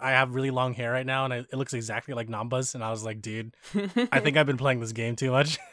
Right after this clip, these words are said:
Speaker 1: <laughs>
Speaker 2: I feel it. I feel it.
Speaker 1: But, yeah, so, your laundry list, please enlighten me.
Speaker 2: Okay.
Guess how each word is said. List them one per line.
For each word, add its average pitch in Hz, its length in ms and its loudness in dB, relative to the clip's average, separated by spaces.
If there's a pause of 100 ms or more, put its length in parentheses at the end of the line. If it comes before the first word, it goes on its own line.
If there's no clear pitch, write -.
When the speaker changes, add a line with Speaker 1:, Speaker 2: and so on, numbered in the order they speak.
(200)
Speaker 1:
<laughs> - 1300 -2
Speaker 2:
I 160 100 0
feel 151 260 -2
it. 131 260 -2 (300)
I 151 80 -6
feel 87 240 -10
it. 76 180 -10 (260)
Speaker 1:
But, 143 320 4 (100)
yeah, 160 240 4 (120)
so, 139 340 2 (280)
your 160 180 2
laundry 170 300 8
list, 110 300 -4
please 135 360 -4
enlighten 131 320 -2
me. 107 180 -10 (1300)
Speaker 2:
Okay. 165 300 -2